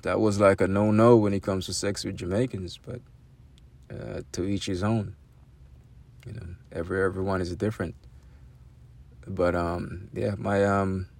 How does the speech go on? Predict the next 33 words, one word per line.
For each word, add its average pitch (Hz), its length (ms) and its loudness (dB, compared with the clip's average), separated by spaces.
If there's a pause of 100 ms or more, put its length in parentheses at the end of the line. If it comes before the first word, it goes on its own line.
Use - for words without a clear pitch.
(140)
my 98 180 0
uncle, 98 440 2 (1200)
you - 60 -8
know, 98 160 -2
as 101 220 0
I 98 40 2
said, 98 140 2
I've 98 140 6
never 98 180 2
really 95 240 2
told 95 260 4
anyone 87 260 0
about 87 300 -2
this, 87 160 -6
but, - 260 -6 (100)
you - 80 -8
know, - 160 -10 (500)
it's, 80 200 -8
that 82 300 -4
was, 87 360 -4
uh, 90 160 -4
what 90 180 -4
I 87 60 -2
was, 87 280 -4
um, 87 360 -6 (1300)
me 98 200 2
as 92 140 2
a 95 60 0
kid. - 400 0 (1120)
And 90 200 -4
as 90 140 -4
I 92 40 0
said, 90 300 0